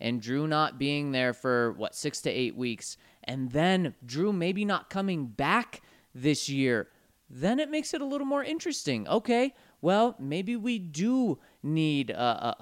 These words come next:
a good backup in here and a guy that can, can truly develop. But then, Ryan, I get stuck again because I'm like, "Well, what are you doing? Who's gonna be your backup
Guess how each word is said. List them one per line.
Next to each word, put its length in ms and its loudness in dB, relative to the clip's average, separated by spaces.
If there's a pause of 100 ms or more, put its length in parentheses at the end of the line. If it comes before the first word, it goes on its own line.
a 40 -4
good 720 0 (100)
backup 600 -2
in 240 -6
here 380 -2 (260)
and 420 -2
a 120 -6
guy 300 2
that 180 -2
can, 220 -4
can 200 -6
truly 500 -2
develop. 680 2 (360)
But 200 -2
then, 500 4 (320)
Ryan, 240 0
I 80 0
get 160 -4
stuck 320 -2
again 420 2 (440)
because 260 -4
I'm 120 0
like, 200 -2
"Well, 400 2 (760)
what 260 -2
are 40 -2
you 140 0
doing? 600 0 (180)
Who's 240 -4
gonna 200 -2
be 120 -6
your 120 0
backup 640 0